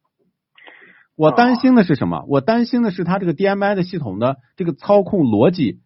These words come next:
Speaker 1: 是不是稳定？开到十万公里之后，这个系统稳定程度怎么样？这是我担心的。
Speaker 2: 嗯，对，对，对，对，长期
Speaker 1: 我现在不担心的是它的油耗，
Speaker 2: 开下去。
Speaker 1: 为啥呢？
Speaker 2: 嗯。
Speaker 1: 最多我到四点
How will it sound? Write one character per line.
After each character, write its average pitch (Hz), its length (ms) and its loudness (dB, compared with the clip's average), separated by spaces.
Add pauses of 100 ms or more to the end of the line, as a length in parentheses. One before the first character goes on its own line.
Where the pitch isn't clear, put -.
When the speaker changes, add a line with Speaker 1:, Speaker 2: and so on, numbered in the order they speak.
(120)
Speaker 1:
是 - 160 -4
不 175 100 0
是 180 100 0
稳 101 220 -2
定？ 175 200 -4 (800)
开 240 180 2
到 240 140 6
十 180 180 0
万 214 220 6
公 180 160 0
里 165 100 2
之 170 140 -6
后， 175 300 -4 (100)
这 196 100 -2
个 160 80 0
系 165 160 -2
统 135 160 0
稳 101 160 -4
定 139 240 -8
程 107 160 -10
度 139 140 -6
怎 95 100 -8
么 69 80 -12
样？ 92 160 -10
这 254 100 -4
是 - 80 -2
我 95 140 0
担 92 180 -8
心 87 200 -12
的。 - 100 -16 (1120)
Speaker 2:
嗯， 160 160 -2
对， 139 280 0
对， 139 160 0
对， 147 140 -6
对， 147 200 -6
长 - 120 -6
期 - 40 0
Speaker 1:
我 160 60 2
现 226 160 2
在 226 160 6
不 202 80 2
担 202 180 2
心 202 180 -4
的 170 120 0
是 165 100 -6
它 156 220 -4
的 139 80 0
油 95 160 -4
耗， 165 140 -4
Speaker 2:
开 127 60 -2
下 - 20 -14
去。 - 80 -12
Speaker 1:
为 143 40 0
啥 135 120 -4
呢？ 120 180 -4
Speaker 2:
嗯。 135 180 -16
Speaker 1:
最 208 160 -2
多 190 160 -2
我 135 100 0
到 147 140 -4
四 - 220 -10
点 110 100 0